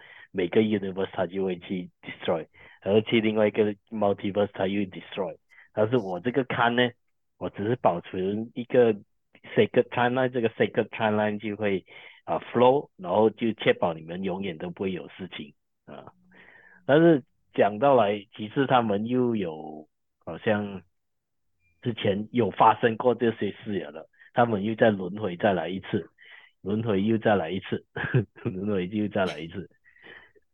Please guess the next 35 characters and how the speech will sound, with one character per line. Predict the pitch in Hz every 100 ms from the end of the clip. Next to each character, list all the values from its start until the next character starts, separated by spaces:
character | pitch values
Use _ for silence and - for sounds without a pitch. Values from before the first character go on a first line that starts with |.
| _ _ -
嗯， | 104 87 78 - _ _ _ _ _ _ _ _ _ -
所 | 107
以 |
只 | 92 90
是 | 113 117 -
這 | 151 135
一， | 143 131
這 | - 139
一 | 131
代 | 127 135 123 113 98 98
剛 | 117
剛 | 113 110
好 | 92
Loki | 92 104 - 92 78
做 | 117 107
了 | 92
不 | 92 117
同 | - 90
的 | 87
選 | - 78 73
擇， | - 90 -
把 | 82 82
他 | 95
們 | 92 85 87
這 | 98
個 | 95
cycle | 92 - 90 87 90 76
已 | 73
經 | 78 85 82 _ _ _ -
destroy | 92 - - 95 87 78
了， | - _
然 | 87 85
後 | 95
這 | 95
個， | 90 95 90 85